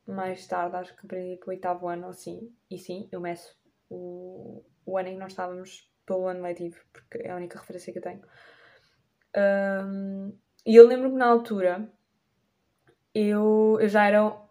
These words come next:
eu já, já tinha perdido toda, hum,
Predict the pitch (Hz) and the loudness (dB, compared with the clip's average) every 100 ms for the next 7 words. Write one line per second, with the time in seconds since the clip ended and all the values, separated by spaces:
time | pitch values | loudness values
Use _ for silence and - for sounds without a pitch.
0 | - 214 214 208 208 208 202 196 190 190 | -6 -2 0 0 2 2 4 2 0 0
1 | 208 226 233 226 220 220 214 220 220 - | 0 2 2 2 2 0 2 2 0 -4
2 | - _ _ _ 220 220 220 214 208 202 | -20 _ _ _ 2 4 4 4 4 2
3 | 202 196 190 190 - | -4 -8 -10 -14 -18